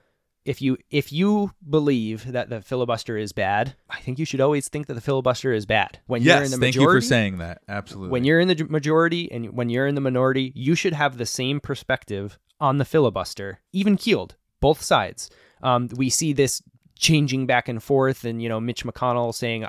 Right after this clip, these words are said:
Speaker 1: "I don't like the filibuster, I'm not gonna use it." But then after they use it, "I'm gonna use it," and, you know, like, changing opinions. Make up your mind and, like,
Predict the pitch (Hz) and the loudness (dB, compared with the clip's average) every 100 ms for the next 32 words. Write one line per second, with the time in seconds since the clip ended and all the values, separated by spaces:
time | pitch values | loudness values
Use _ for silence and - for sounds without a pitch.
0 | - 131 127 127 127 135 131 123 135 127 | 0 0 2 -2 -2 -6 -6 -6 -2 -2
1 | - 113 123 117 107 143 185 139 123 123 | -2 -4 -4 -6 -6 -2 2 2 0 -4
2 | 120 110 131 139 127 143 175 127 127 127 | -6 -4 -4 -4 0 0 2 0 -4 -2
3 | 151 160 131 120 139 147 120 113 113 - | -2 -2 -4 -4 -4 -4 -8 -8 -10 -12
4 | - 127 120 113 - _ _ 120 107 - | -12 -6 -4 -4 -6 _ _ -4 -4 -4
5 | 156 131 123 160 156 160 - _ 127 202 | -4 -4 -8 -6 -6 -6 -8 _ 0 2
6 | - 226 - 123 123 135 117 92 90 123 | 6 4 4 2 4 4 4 -2 -6 -6
7 | 123 123 120 113 | 0 2 2 0